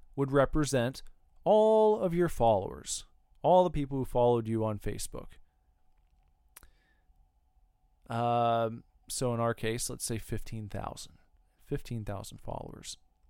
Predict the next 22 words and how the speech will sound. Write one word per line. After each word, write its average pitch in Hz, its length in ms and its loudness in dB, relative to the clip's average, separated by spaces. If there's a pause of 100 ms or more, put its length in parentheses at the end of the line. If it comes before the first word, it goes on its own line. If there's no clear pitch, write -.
(680)
This 139 200 0
meter 165 340 4
would 139 140 0
show 135 240 2
you 123 160 2
fifteen 117 460 -6
thousand 104 420 -4
people. 110 460 -6 (720)
It 160 100 6
would 147 200 2
show 175 240 4
you 156 260 2
then, 170 560 4 (320)
the 135 80 -2
meter 165 280 2
would 147 140 2
be 135 140 0
full, 160 680 4 (1040)
um, 143 1200 4 (520)
maybe 156 440 0
one, 160 720 0 (560)
uh, 131 440 2